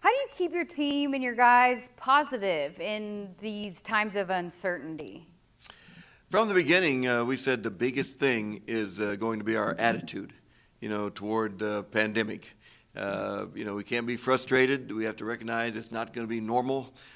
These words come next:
Speaker 2: Uh, that's not fair, maybe, for you guys, uh, in a, in a college season. But, uh, the only way we can get through this, uh, in the, in the best way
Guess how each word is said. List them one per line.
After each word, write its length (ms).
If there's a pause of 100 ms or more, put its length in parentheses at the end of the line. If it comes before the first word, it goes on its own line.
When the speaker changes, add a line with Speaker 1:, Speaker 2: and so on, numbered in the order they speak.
(140)
Speaker 2:
Uh, 200
that's 240
not 200
fair, 440
maybe, 340
for 340
you 200
guys, 400
uh, 260
in 120
a, 80
in 180
a 40
college 420
season. 440 (480)
But, 420
uh, 300
the 140
only 160
way 180
we 140
can 180
get 240
through 220
this, 440
uh, 460
in 140
the, 120 (120)
in 100
the 80
best 380
way 540